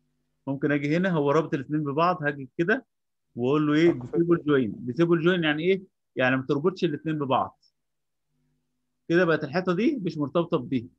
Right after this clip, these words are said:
Speaker 1: ده يتحرك لوحده من غير ما يتاثر في حاجه من الحاجات دي. طيب،
Speaker 2: آه.
Speaker 1: حصل مشكله دلوقتي. ما احنا بن-، واحنا شغالين بنتعرف على المشاكل. بص يا سيدي الفاضل، حصل مشكله دلوقتي.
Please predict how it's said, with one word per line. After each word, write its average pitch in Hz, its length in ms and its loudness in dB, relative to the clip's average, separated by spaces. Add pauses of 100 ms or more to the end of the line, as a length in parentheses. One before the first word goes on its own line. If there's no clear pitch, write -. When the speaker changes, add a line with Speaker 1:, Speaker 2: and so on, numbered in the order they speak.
(100)
Speaker 1:
ده 127 120 -2
يتحرك 165 400 -2
لوحده 196 400 -2
من 175 60 -2
غير 165 160 -2
ما 156 140 -2
يتاثر 147 420 -4
في - 120 -16
حاجه 147 120 -6
من 135 60 -4
الحاجات 117 220 -4
دي. 92 220 -12 (800)
طيب، 131 260 4
Speaker 2:
آه. 113 120 -10
Speaker 1:
حصل 190 300 0
مشكله 185 320 0
دلوقتي. 160 440 0 (760)
ما 120 120 -6
احنا 127 140 -2
بن-، 127 320 -2
واحنا 151 380 -4
شغالين 160 320 -4
بنتعرف 165 280 -2
على 135 80 2
المشاكل. 123 280 -6 (640)
بص 151 220 -6
يا 151 40 -6
سيدي 147 180 -6
الفاضل، 117 320 -6 (240)
حصل 160 180 -2
مشكله 170 220 -2
دلوقتي. 139 420 -2